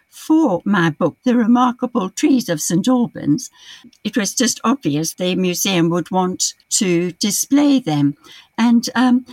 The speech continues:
the museum said, "Yes, oh, that's a good idea. Fill in the proposal form." And by the time Donato and I had finished filling in the proposal form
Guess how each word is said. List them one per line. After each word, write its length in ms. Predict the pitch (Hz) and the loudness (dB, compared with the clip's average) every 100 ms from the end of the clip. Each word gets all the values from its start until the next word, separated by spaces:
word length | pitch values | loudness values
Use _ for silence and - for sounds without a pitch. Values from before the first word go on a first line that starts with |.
| - - | -20 -12
the 340 | 240 220 190 - | -4 -2 -2 -2
museum 500 | 208 196 - 196 180 | -2 0 -2 -2 -2
said, 340 | - 175 165 | -2 -4 -2
"Yes, 220 | 208 302 - | -2 -2 -4
oh, 140 | 320 | -2
that's 260 | 427 320 - | 0 -2 -2
a 60 | 349 | 0
good 200 | 160 170 | 0 0
idea. 460 | 156 147 - 139 | -2 -2 -2 -2
Fill 400 | 175 - 311 302 - | -4 0 2 2 0
in 320 | 196 170 185 - _ | -2 -2 -2 -8 _
the 80 | 254 | -4
proposal 800 | 254 262 262 269 320 339 - 139 | 0 -2 0 0 0 0 0 -2
form." 540 | - - - 123 139 - _ _ _ | -2 -2 0 0 -2 -4 _ _ _
And 120 | 254 | -2
by 160 | 254 254 | 0 0
the 100 | 285 | -2
time 320 | - - 330 | 0 2 2
Donato 560 | 320 185 180 240 - 180 | 2 2 0 0 0 0
and 140 | 185 | 2
I 260 | 175 175 180 - - - | 2 0 -2 -12 -20 -8
had 180 | 165 - | -6 -2
finished 400 | 214 196 - - | -2 -2 -4 -4
filling 320 | 214 220 170 | -2 2 2
in 140 | 165 | 2
the 80 | 165 | 0
proposal 680 | - 156 - 175 180 - 139 | -4 -4 -2 -2 -2 -4 -6
form 380 | - 131 131 | -4 -2 0